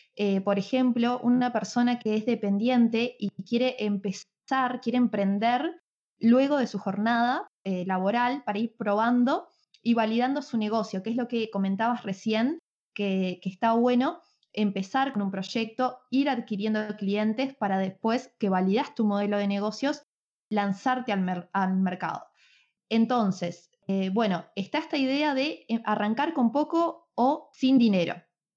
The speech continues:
porque además también es una excusa de muchos, ¿no? Es un bloqueo.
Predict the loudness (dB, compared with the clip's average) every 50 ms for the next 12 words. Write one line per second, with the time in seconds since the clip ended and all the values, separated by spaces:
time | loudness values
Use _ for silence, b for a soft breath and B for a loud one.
0 | _ _ _ _ _ _ _ -6 -4 -2 0 0 0 0 -2 -2 -2 0 2 2
1 | 2 0 -2 -6 b b b b _ _ -4 -4 -4 -2 -2 -4 -4 -2 -4 -4
2 | -2 -2 -2 0 0 2 2 2 2 2 0 -2 -2 0 0 -2 0 2 2 4
3 | 4 4 2 0 -2 -2 0 0 0 0 -2 -4 -6